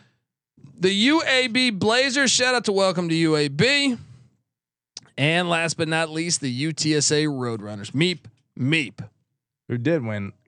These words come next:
Speaker 2: Conference U S A
Speaker 1: Yes.
Speaker 2: last year.
Speaker 1: Won the Conference U S A a season ago.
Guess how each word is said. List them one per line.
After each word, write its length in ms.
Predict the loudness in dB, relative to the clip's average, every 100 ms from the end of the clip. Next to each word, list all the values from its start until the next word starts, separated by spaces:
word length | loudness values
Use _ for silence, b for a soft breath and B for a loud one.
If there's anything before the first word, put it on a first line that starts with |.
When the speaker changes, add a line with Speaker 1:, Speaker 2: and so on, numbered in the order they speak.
| -10
Speaker 2:
Conference 380 | -8 -8 -10 -12
U 60 |
S 40 | -4
A 20 |
Speaker 1:
Yes. 280 | -4 -4 -8
Speaker 2:
last 160 | -12 -20
year. 120 | -20 _ _ _ _ _ _ -18 -10
Speaker 1:
Won 320 | -2 -2 0
the 100 | -4
Conference 500 | 0 0 0 -4 0
U 80 | 0
S 120 | 2
A 100 | 0
a 40 |
season 260 | 0 -2 -2
ago. 280 | -2 -2